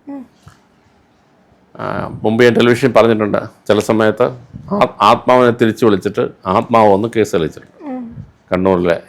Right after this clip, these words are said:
Speaker 2: ഏ, കേസിൽ. ചില സമയത്ത് by chance you affront a stranger and he will tell some details from which നമുക്ക് കണ്ടുപിടിക്കാൻ പറ്റും,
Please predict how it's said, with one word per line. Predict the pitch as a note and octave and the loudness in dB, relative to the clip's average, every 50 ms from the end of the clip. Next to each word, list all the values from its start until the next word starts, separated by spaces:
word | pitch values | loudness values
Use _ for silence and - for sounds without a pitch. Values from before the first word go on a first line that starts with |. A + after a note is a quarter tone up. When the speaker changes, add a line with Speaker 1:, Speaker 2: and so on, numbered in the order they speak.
| - | -12
Speaker 2:
ഏ, | - E2+ D#2+ D#2 - | -10 -10 -10 -6 -4
കേസിൽ. | D#2 C#2 - - - - _ _ _ _ _ _ _ _ _ _ _ _ _ _ _ _ - | -4 -4 -4 -6 -12 -14 _ _ _ _ _ _ _ _ _ _ _ _ _ _ _ _ 0
ചില | - A2+ B2 | 2 2 2
സമയത്ത് | C3 - C#3 B2 A#2+ A#2+ A#2+ - - G2 G2 A2+ B2 B2 - _ _ _ _ _ _ - F2+ F2 | 2 2 2 2 2 2 2 2 4 2 4 2 0 -6 -12 _ _ _ _ _ _ -10 -2 0
by | A2 A#2 C3 C3+ C3 C3 C3 B2+ B2+ B2+ B2 - | 2 4 4 4 4 2 2 0 0 -2 -4 -6
chance | - - _ - - B2 B2+ B2+ B2+ A#2 F#2+ F2+ - - - - - _ _ _ _ _ _ _ _ _ _ _ _ _ _ _ _ _ _ _ - A2 | -8 -12 _ -4 0 2 2 4 4 2 0 -2 -6 -10 -12 -14 -16 _ _ _ _ _ _ _ _ _ _ _ _ _ _ _ _ _ _ _ -6 -2
you | G#2+ A2 A2 A2 A2 A2 - - - - F#2+ | 0 2 2 2 0 -2 -4 -6 -4 -4 -4
affront | - - A#2 A#2+ A2+ G#2+ | -2 0 0 0 2 2
a | G#2+ G#2 - - | 2 0 -2 -2
stranger | - G#2 G2+ G#2 G2+ F#2+ E2+ D2 - - _ _ - _ _ - G2+ | 0 2 2 2 4 2 0 0 -2 -4 _ _ -20 _ _ -6 -4
and | G2 G2+ A2 - - | -4 -4 -6 -8 -10
he | F#2+ - A2+ B2 C3+ | -6 -2 0 0 2
will | C3 B2+ A#2 G#2 - _ - | 0 0 -2 -6 -4 _ 2
tell | G#2+ A2 A2+ - A#2+ | 2 2 2 2 0
some | A2+ G#2+ G2 F#2+ | 0 2 0 -2
details | F#2 E2+ - G2 F#2+ G2 F#2 | -2 0 0 0 0 0 -4
from | - - - - - - G2+ F#2+ F#2+ G2+ | -8 -14 -20 -20 -14 -8 -6 -4 -2 -2
which | A#2+ B2 B2 - _ _ _ - _ _ - - - - _ _ _ _ _ _ _ - | -4 -4 -6 -16 _ _ _ -20 _ _ -20 -20 -20 -20 _ _ _ _ _ _ _ -4
നമുക്ക് | F#2+ G2 F#2+ - | -2 -2 -2 0
കണ്ടുപിടിക്കാൻ | G2 G2 F#2+ F#2+ G2+ F#2+ G2 F2+ E2 | -2 -2 0 0 0 2 2 0 0
പറ്റും, | E2 - - - | -4 -8 -10 -20